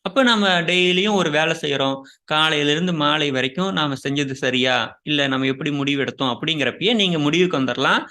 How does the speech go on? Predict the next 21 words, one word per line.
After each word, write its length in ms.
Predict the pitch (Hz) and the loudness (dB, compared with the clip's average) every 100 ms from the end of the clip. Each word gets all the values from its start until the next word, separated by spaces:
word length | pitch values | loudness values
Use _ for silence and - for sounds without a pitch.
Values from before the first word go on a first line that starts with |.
| - _ | -18 _
நீங்கள் 340 | 143 151 147 | -4 0 0
மனதினுடைய 720 | 131 131 165 180 175 147 131 | 2 0 2 0 2 0 0
பிடியில் 300 | 139 143 147 | -2 -2 0
இருக்கீங்களா, 500 | 135 131 127 120 170 | 0 -2 -6 0 0
இல்ல 220 | 240 180 143 | 0 0 0
மனம் 340 | 135 185 208 | 0 0 -2
உங்கள் 340 | - 196 190 | -4 0 0
பிடியில் 280 | 185 156 151 | 0 0 2
இருக்கிறதா? 840 | 131 127 123 110 117 117 104 - - | 0 -2 -6 -4 -2 -2 -2 -10 -14
இது 140 | 208 214 | -10 -6
பேசிக்கா 760 | 135 147 180 175 127 160 349 - _ - | -2 0 0 -2 -2 -2 -2 -8 _ -6
ஒவ்வொருவரும் 800 | 143 170 233 240 220 165 190 190 | 2 2 4 4 4 4 0 0
தினமும் 440 | 156 156 202 160 | 0 0 0 0
அப்சர்வ் 240 | - 147 139 | -2 -4 -4
பண்ணணும். 580 | 120 110 - _ _ _ _ - | -8 -8 -16 _ _ _ _ -14
ஒரு 240 | - 131 | -10 -4
நாள் 460 | 131 185 220 - _ _ | -2 0 -2 -6 _ _
எப்படி 260 | 143 139 143 | -8 -2 -2
இருக்கு 360 | - - - _ _ _ _ - | -2 -8 -16 _ _ _ _ -4
தெரிஞ்சிடும். 380 | 165 147 120 - _ _ _ _ _ _ _ _ _ _ _ _ _ _ _ _ _ _ _ _ _ _ _ _ _ _ _ _ _ _ _ _ _ - | -2 -2 -4 -8 _ _ _ _ _ _ _ _ _ _ _ _ _ _ _ _ _ _ _ _ _ _ _ _ _ _ _ _ _ _ _ _ _ -4
இது 240 | 262 | 0